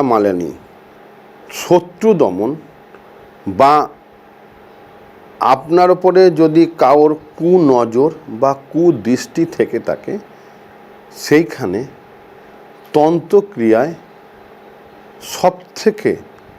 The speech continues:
পূর্ণভাবে বা সঠিকভাবে এই ক্রিয়াটি করতে পারেন। জ্বালামুখিনী মা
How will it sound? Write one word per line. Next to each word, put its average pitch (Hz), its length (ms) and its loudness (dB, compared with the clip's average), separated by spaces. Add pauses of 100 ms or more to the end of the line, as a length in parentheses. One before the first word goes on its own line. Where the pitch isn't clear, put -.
(1080)
পূর্ণভাবে 175 800 2 (260)
বা 117 100 0 (140)
সঠিকভাবে 120 720 -2 (640)
এই 156 180 6 (220)
ক্রিয়াটি 143 500 2 (800)
করতে 113 360 0
পারেন। 57 240 -6 (1300)
জ্বালামুখিনী 185 760 2 (140)
মা 80 140 -6